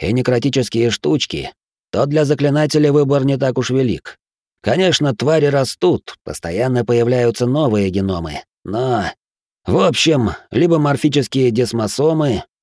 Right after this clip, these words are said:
либо алмазный эпителий. Ещё есть реактивная адаптация. Она круче всего, но это универсальный и крайне редкий геномод, который падает с альфа-твари золотого ранга.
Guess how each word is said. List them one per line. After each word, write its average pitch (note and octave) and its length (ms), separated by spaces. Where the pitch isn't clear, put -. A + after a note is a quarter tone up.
либо D3 400
алмазный B2+ 520
эпителий. G2 680
Ещё F#3+ 360
есть E3+ 320
реактивная D3 680
адаптация. C3+ 720
Она A2+ 300
круче A#2+ 320
всего, B2 440
но A2+ 140
это B2+ 260
универсальный A#2+ 840
и F2+ 160
крайне A#2+ 400
редкий A#2 320
геномод, A#2 680
который G2 420
падает G2+ 460
с - 60
альфа-твари G#2 640
золотого G#2 540
ранга. G#2 380